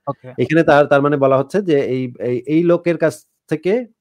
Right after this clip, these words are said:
Speaker 2: এই লোকের, এই লোক বলল যে, "আমি দেবতার নামে বলি দেওয়া পশু খাই না।" তার মানে ওই খাবারটা ছিল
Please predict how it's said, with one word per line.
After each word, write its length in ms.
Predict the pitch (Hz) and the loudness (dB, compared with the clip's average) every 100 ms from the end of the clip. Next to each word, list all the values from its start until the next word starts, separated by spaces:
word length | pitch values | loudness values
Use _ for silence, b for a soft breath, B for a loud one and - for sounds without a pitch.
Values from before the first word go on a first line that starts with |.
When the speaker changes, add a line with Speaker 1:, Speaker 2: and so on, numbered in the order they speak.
| _ _ _ _ _ | _ _ _ _ _
Speaker 2:
এই 120 | 131 | 0
লোকের, 340 | 143 151 165 - | 2 2 0 -2
এই 140 | 139 147 | -4 0
লোক 220 | 165 180 | 0 0
বলল 260 | 147 156 208 | 0 0 0
যে, 80 | |
"আমি 140 | 170 143 | 0 -2
দেবতার 300 | 131 127 143 | -4 -4 -4
নামে 160 | 170 | -4
বলি 240 | 156 127 131 | -6 -6 -2
দেওয়া 260 | 139 185 | -2 -2
পশু 240 | 220 135 139 | -4 -8 -8
খাই 180 | 143 135 | -4 -4
না।" 200 | 87 - | -6 -8
তার 140 | 131 | -6
মানে 140 | 143 160 | -4 -4
ওই 320 | 165 156 156 - | 0 -2 -2 -8
খাবারটা 360 | - 151 160 175 | -2 -2 0 -4
ছিল 360 | - 185 220 | -4 -2 -2